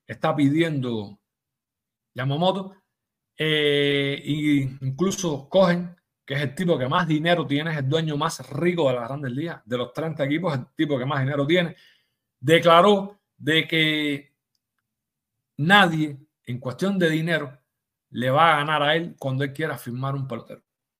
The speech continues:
Que si se trata de dinero, él va a ganar la carrera, porque él va a ofrecer más dinero que nadie siempre. Así que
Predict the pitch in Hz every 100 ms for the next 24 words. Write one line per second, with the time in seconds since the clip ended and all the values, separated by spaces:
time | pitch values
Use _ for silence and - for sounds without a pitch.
0 | _ _ _ 139 170 170 180 262 254 220
1 | 220 269 254 220 - _ _ _ _ _
2 | 190 175 190 190 190 180 147 147 131 123
3 | 127 170 156 196 196 170 196 190 196 185
4 | 185 185 160 160 160 131 117 95 _ _
5 | _ _ _ _ _ _ _ _ _ _
6 | _ 139 139 208 190 185 170 165 160 156
7 | 143 156